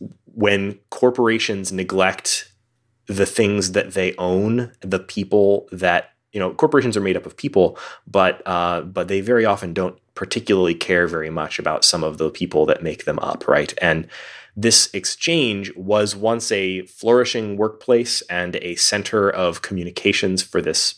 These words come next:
place. And, uh, and as the company has changed, it has, uh, tried to automate, and, uh, things have sort of decayed. So, uh, uh,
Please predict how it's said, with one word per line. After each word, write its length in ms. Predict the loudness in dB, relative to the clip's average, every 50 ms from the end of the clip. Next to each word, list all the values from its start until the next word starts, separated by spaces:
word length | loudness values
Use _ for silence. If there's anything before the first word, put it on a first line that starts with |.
| _ -8
place. 440 | 0 2 4 4 4 4 2 0 0 -2 -2
And, 300 | -2 0 0 0 -2 -6 -10 -14 -16 -16 -16 -18 -16 _
uh, 240 | -2 0 2 2 0 0
and 160 | -4 -6 -2 0
as 460 | 2 2 4 2 2 2 0 0 -2
the 320 | -6 -8 -6 -4 -4 -4 -4
company 400 | -6 -6 -4 -2 0 0 0 0
has 200 | -2 -2 -4 -2
changed, 720 | -4 -4 -2 -2 0 0 0 2 2 0 0 -2 -6 -10 _ 0
it 180 | 0 0 0 0
has, 580 | -2 0 0 2 2 0 0 0 -2 -2 -4 -4 -4
uh, 220 | -6 -4 -4 -6 -6 -8
tried 480 | -6 0 2 2 4 4 2 0 -2 -4
to 180 | -6 -6 -6
automate, 600 | -2 0 0 0 2 2 2 2 0 0 -4 -10 -12 _ _ _ _ -20 -20 _ _ _ -6
and, 760 | -2 0 2 2 2 2 2 2 2 0 0 0 -2 -4 -6 -8 -4
uh, 300 | -2 0 0 0 0 -2
things 400 | -4 -6 -2 0 0 0 0 -2
have 140 | -2 -2 0
sort 180 | 2 2 4 4
of 380 | 4 2 2 -2 -10 -16 -12
decayed. 640 | -12 -8 -8 -4 0 2 2 2 2 0 -2 -6 -14 _ _ -20 -20 -20 -14 -6
So, 720 | -4 -2 0 2 2 4 4 4 2 0 0 -2 -4 -6 -10 _ _ -2
uh, 420 | 0 2 4 4 4 4 4 2 0 -4 -12 _ _ _ _ _ _ _ _ _ _ _ _ -8 -6
uh, 220 | -6 -4 -6 -8